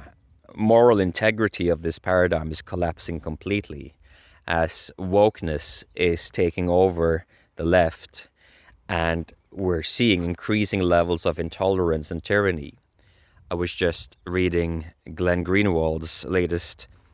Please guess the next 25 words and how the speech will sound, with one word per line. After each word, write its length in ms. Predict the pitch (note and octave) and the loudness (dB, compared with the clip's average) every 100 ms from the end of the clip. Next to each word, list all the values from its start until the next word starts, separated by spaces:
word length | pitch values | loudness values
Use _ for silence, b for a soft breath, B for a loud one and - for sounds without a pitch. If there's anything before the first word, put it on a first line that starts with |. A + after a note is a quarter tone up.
| - | -8
article 580 | F2 F2+ - E2+ E2 E2 | 0 0 0 0 0 0
on 320 | F2 F2 E2 | 2 2 0
Substack 580 | D#2 - F#2 - E2+ D#2 | -2 -2 -2 0 -2 -2
this 220 | - D2+ | -8 -8
morning, 440 | E2 D#2+ D#2 D2+ D2 _ b b b b b - | -4 -2 -2 -6 -10 _ b b b b b -10
and, 440 | E2 D#2+ D#2 D2 | -6 -4 -4 -6
uh, 200 | D#2+ D2+ C#2+ _ - | -8 -8 -12 _ -6
I'm 140 | B2+ | -4
just 340 | A2+ - - - | -2 -4 -6 -4
absolutely 500 | F#2+ A2+ - F#2 E2 | -2 -2 -2 -4 -4
terrified 720 | D2+ F2 F#2 - D2+ C#2+ - F2+ | -4 2 2 0 -8 -10 -16 -20
by 400 | D#2+ D2+ E2 D#2+ | -10 -4 -2 -2
what 240 | D#2+ E2 E2 _ _ _ | -2 -4 -6 _ _ _
the 460 | - E2+ D#2 D2 C2+ _ _ _ _ _ _ _ | -10 -8 -8 -12 -16 _ _ _ _ _ _ _
sitting 420 | - - A2 G2 F#2 | -10 0 0 2 0
administration 800 | D#2+ D#2+ D#2 - E2+ E2 E2+ | 0 -4 -6 -4 -2 -2 -2
in 80 | D#2 | -4
the 80 | D#2+ | -4
United 340 | D#2 D2+ C#2+ | -4 -6 -8
States 500 | C#2+ - E2 D#2+ - | -10 -4 -2 -2 -4
is 500 | D2+ C#2+ - - - - _ _ - | -8 -8 -10 -10 -12 -18 _ _ -6
putting, 380 | F2 D#2+ C#2+ - _ _ _ _ - | -4 -2 -6 -14 _ _ _ _ -10
putting 240 | - F2 | -4 -2
into 200 | E2 - | -2 -2
motion, 480 | E2+ F#2 F#2 - - | 0 2 0 -4 -12